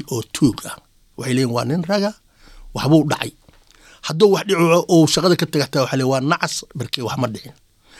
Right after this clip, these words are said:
Marka sh-, shacabka xataa waxbaa ka hadlaysan. Marka annaga dhan baa wax naga hadlaysan. Marka waxaa la rabaa in la hagaajiyo, la toosiyo.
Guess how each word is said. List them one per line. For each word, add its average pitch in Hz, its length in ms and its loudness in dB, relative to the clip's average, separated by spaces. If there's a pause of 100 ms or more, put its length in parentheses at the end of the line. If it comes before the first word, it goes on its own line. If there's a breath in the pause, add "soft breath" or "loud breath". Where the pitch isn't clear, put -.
(120)
Marka 165 240 -2
sh-, - 200 -4
shacabka - 380 -4
xataa - 260 -4
waxbaa 120 260 0
ka - 140 -8
hadlaysan. 107 360 -10 (140 loud breath)
Marka 160 180 -8
annaga 208 200 -2
dhan 202 200 0
baa 165 120 2
wax 127 140 -6
naga 123 180 2
hadlaysan. 104 340 -10 (360 loud breath)
Marka - 200 -2
waxaa 170 140 2
la 156 40 -4
rabaa 156 280 0 (800 soft breath)
in 160 180 4
la 139 100 4
hagaajiyo, 123 640 2
la 120 140 2
toosiyo. 127 500 -4